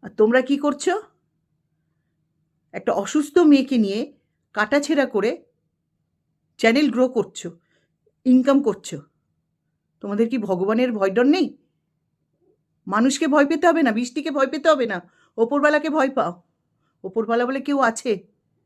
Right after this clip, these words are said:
কিসের এত হিংসা মেয়েরা মেয়েদের প্রতি? একটা ছেলে যদি নোংরামি করে, তাও বলা যায়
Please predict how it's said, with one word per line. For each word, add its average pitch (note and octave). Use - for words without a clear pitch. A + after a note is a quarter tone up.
কিসের D4
এত G4
হিংসা A3
মেয়েরা C4
মেয়েদের A#3+
প্রতি? C4
একটা A#3
ছেলে C#4
যদি A#3+
নোংরামি B3+
করে, A#3+
তাও A3
বলা G#3
যায় E3+